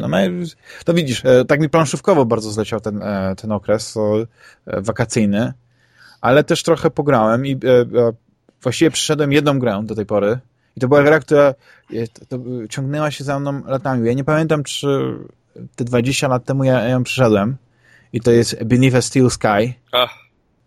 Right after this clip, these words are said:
Speaker 1: Bardzo sympatyczna, y, gra science fiction, taka trochę, y, dystopijna.
Speaker 2: No myślę, że chyba każdy tutaj słyszał o Beneath Steel Sky.
Speaker 1: Tak.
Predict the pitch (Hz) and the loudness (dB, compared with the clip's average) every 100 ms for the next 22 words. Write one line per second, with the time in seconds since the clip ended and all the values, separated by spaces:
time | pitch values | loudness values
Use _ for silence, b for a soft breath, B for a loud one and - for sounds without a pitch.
0 | _ 127 135 120 165 139 135 - 123 123 | _ -16 -8 2 2 2 -4 -4 -4 -6
1 | 123 - 110 107 113 98 113 110 110 139 | -6 -8 -6 -6 -6 -8 -8 -6 -2 -2
2 | 123 139 123 - 107 - 104 104 107 110 | -2 -2 -4 -4 -10 -8 -6 -6 -6 -8
3 | 113 110 110 110 107 107 107 101 - 117 | -8 -8 -2 0 0 -2 -4 -8 -10 -6
4 | 107 107 110 b - 123 127 135 127 110 | -4 -4 -8 b -6 -4 -2 2 2 4
5 | 110 123 175 208 233 185 165 156 - 160 | 2 0 -6 -10 -8 -6 -6 -6 -2 -4
6 | 147 135 127 113 104 _ - - 101 92 | -4 -14 -8 -8 -10 _ -16 -12 -12 -16
7 | _ - 101 101 92 _ _ _ - - | _ -20 -14 -12 -12 _ _ _ -20 -20
8 | _ 98 92 143 127 104 | _ -18 -4 2 4 2